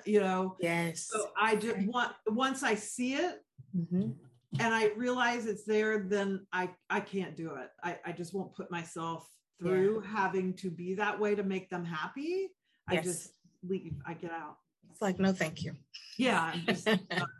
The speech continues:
Speaker 1: mm-hmm,
Speaker 2: So
Speaker 1: mm-hmm.
Speaker 2: what led you toward coaching?
Speaker 1: Well, it's interesting that you asked. So I said I spent thirty years in real estate. I wasn't selling real estate. I wa-, I mean, I did a little bit, but mostly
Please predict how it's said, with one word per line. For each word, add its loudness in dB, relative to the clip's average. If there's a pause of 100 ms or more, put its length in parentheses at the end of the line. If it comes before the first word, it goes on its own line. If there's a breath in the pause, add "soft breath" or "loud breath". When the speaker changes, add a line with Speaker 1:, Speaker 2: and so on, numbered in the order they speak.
(300)
Speaker 1:
mm-hmm, -2
Speaker 2:
So 4
Speaker 1:
mm-hmm. 4
Speaker 2:
what 4
led 4
you 0
toward 0
coaching? -2 (720 soft breath)
Speaker 1:
Well, 0
it's -4
interesting -2
that -2
you 4
asked. 0
So 2 (100)
I 0
said -4
I 0
spent -6
thirty 0
years 0
in -2
real -2
estate. -8 (360 soft breath)
I 4
wasn't 0
selling 0
real -4
estate. -8
I -2
wa-, -4 (180)
I -2
mean, 0
I -2
did -4
a -6
little -2
bit, -6
but -4
mostly -4